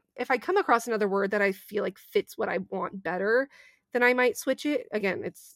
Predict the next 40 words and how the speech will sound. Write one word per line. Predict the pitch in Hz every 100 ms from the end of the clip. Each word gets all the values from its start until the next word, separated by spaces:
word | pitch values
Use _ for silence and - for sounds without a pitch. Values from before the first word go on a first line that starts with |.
| -
like, | -
an | 185
arbitrary | 185 - - 151
thing. | - -
Like, | - -
who | 196
really | 196 175
cares | 196 180
what | 196
my | 190
<laughs> |
word | 196 214
of | 254
the |
year | 196 262 269
is? | 277 - - -
But | 285 220 208
I | 226
feel | 220 240
like | 226
that's | 214 208
kind | - 208
of | 208
where | 196 190
I |
wanna | 185 180 170
go, | 175 175
is, | 170
like, | 185 180
be | - 214 208
more, | 196 196 196 185 - -
like, | 247
challenge | - 247 220 202
myself, | 190 180 - -
I | 190
would | 190 185
say, | - - -
in, | 196 196 196 _ _ _ _ _
you | - 190
know, | 180 160